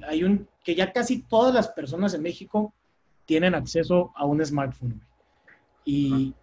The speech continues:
Speaker 1: y ya, y ya no se habla incluso de un smartphone de, de gama baja, pues, o sea, de, ya no es gama baja, sino están ya la mayoría en gama mediana, por lo menos. Entonces están, son bien pocos los que quedan en gama baja, que al final de cuentas, pues, no dejan de ser un smartphone, güey,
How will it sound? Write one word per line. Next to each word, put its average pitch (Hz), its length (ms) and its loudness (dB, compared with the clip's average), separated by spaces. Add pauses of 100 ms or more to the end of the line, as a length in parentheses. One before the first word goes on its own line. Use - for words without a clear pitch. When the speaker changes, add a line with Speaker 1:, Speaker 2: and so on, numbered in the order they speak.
Speaker 1:
y 151 120 -10
ya, 156 200 2
y 165 80 -4
ya 170 120 4
no 185 100 4
se 185 120 0
habla 180 200 4
incluso 180 400 2
de 160 60 4
un 165 140 4
smartphone 165 440 0
de, 135 300 -2
de 139 160 -6
gama 147 240 -2
baja, - 380 -10
pues, 120 180 -20
o 123 40 -16
sea, 131 160 -4
de, 120 240 -2 (640)
ya 156 200 0
no 185 80 4
es 175 80 4
gama 180 180 4
baja, 190 240 4
sino 156 220 -4
están 160 520 -4 (360)
ya 165 200 2
la 196 80 2
mayoría 180 640 2 (360)
en 151 340 -2
gama 151 560 -2
mediana, 151 640 0 (140)
por 143 120 -6
lo 139 100 -6
menos. 139 360 -6 (360)
Entonces 156 240 -2
están, 147 360 -4 (400)
son 180 220 0
bien 220 180 4
pocos 240 340 4
los 196 140 4
que 135 140 -6
quedan 185 240 0
en 156 80 -2
gama 165 240 0
baja, 202 400 0
que 170 60 -2
al 147 60 -4
final 160 220 2
de 185 80 0
cuentas, 185 240 -2
pues, 139 160 -12
no 156 60 -4
dejan 170 220 0
de 147 60 -4
ser 156 140 -4
un 170 140 0
smartphone, 190 380 2
güey, 202 200 2